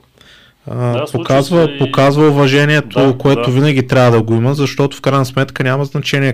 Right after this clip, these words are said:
Speaker 1: какъв автомобил се състезаваш, когато скоростта я има и когато си постигнал такъв, а, добър резултат, е нормално човек да
Speaker 2: Да, то
Speaker 1: бъде
Speaker 2: се
Speaker 1: уважен.
Speaker 2: вижда, да, не само и по резултати, и по самото каране,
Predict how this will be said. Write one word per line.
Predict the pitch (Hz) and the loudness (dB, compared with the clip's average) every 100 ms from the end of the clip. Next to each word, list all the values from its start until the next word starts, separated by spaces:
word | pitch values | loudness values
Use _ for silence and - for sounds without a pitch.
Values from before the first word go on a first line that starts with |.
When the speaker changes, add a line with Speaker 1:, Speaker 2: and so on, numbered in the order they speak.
| 127 | -4
Speaker 1:
какъв | 107 - 120 | -10 -4 -4
автомобил | 120 - 117 107 113 | -4 -4 -2 0 0
се | 113 - | -2 -6
състезаваш, | 107 - 104 117 127 | -12 -8 -2 0 0
когато | - 123 127 127 139 | -4 0 0 0 -8
скоростта | 123 - 120 113 - 127 | -8 -4 -2 -2 -2 2
я | 127 120 117 | 4 4 4
има | 123 110 123 175 - - - - _ | 2 2 0 -2 -10 -20 -20 -20 _
и | 123 | -8
когато | 113 117 123 127 | -4 0 2 0
си | - | -4
постигнал | - - 127 131 | -10 -6 -2 -2
такъв, | 123 - 120 - - - | -4 -6 -8 -8 -16 -2
а, | 123 117 113 110 | 0 2 2 0
добър | 104 107 117 | -4 -2 0
резултат, | 117 101 - 113 - | 0 -4 -4 -6 -2
е | |
нормално | 120 117 117 120 120 | -4 -2 -2 -2 -4
човек | - 120 | -4 -4
да | 113 | 0
Speaker 2:
Да, | 117 | 0
то | 117 | 2
Speaker 1:
бъде | 113 113 | 2 2
Speaker 2:
се | |
Speaker 1:
уважен. | 107 107 110 104 107 104 233 - | 0 -2 -4 -4 -6 -8 -14 -14
Speaker 2:
вижда, | 226 220 185 147 | -10 -10 -6 -6
да, | 110 135 | -4 -4
не | 135 135 | -6 -12
само | 139 131 127 | -10 -10 -10
и | 123 | -12
по | - | -14
резултати, | 101 92 95 - 120 117 | -16 -14 -18 -10 -12 -10
и | 123 | -20
по | 127 | -20
самото | - 110 120 123 | -20 -18 -18 -20
каране, | - 117 110 98 | -18 -14 -12 -14